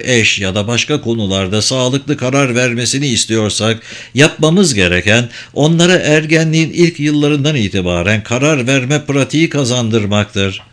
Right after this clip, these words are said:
Dilerseniz işinize yarayabilecek birkaç stratejinin altını çizelim. Sokratik diyalog hem çok faydalı bir öğrenme yöntemi hem de genç zihinleri çalıştırmanın gayet pratik bir yoludur.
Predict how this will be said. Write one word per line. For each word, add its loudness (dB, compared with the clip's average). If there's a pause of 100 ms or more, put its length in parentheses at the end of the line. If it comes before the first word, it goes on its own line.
(760)
Dilerseniz 4
işinize 2
yarayabilecek 2
birkaç 2
stratejinin -2
altını -2
çizelim. -2 (1000)
Sokratik 0
diyalog 0
hem 0
çok -2
faydalı 2
bir 2
öğrenme 0
yöntemi 0 (220)
hem 2
de 4
genç 2
zihinleri 2
çalıştırmanın 0
gayet 0
pratik -2
bir 2
yoludur. 0